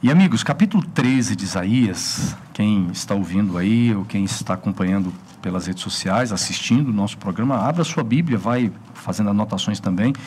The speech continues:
E a gente, a lição da Escola Sabatina tem que ser baseada na palavra. Temos, né, nós aqui priorizamos isso, é, ler também textos. O capítulo treze de Isaías é um,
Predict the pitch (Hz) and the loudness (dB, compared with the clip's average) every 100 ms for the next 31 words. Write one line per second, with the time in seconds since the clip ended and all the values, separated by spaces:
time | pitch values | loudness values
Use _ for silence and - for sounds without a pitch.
0 | - - - 98 95 110 - 185 170 165 | -16 -18 -6 -2 2 2 2 0 2 2
1 | 165 - 160 160 143 123 147 151 180 - | 2 2 0 2 -2 0 0 0 -2 0
2 | 175 165 135 135 147 170 208 262 113 95 | 2 2 2 0 0 0 0 2 2 0
3 | 95 - 113 135 - - - 110 113 147 | -6 -2 2 2 0 -10 -6 0 2 4
4 | 123 127 113 127 143 156 160 131 117 127 | 2 0 0 0 0 0 -2 0 2 2
5 | 98 123 160 - - - - - - - | 2 0 0 -6 -14 -18 -18 -20 -16 -6
6 | 104 104 101 127 135 123 123 117 110 131 | -2 0 2 2 2 2 2 2 2 2
7 | 147 - - - - - - - - 127 | 0 -6 -8 -12 -16 -16 -18 -8 -2 0
8 | 151 214 226 196 - - 131 135 104 87 | 2 2 4 4 2 0 2 4 2 -2
9 | 82 - - - - - - - 92 113 | -6 -10 -16 -20 -20 -20 -18 -10 0 0
10 | 107 98 120 117 123 | 2 2 2 4 2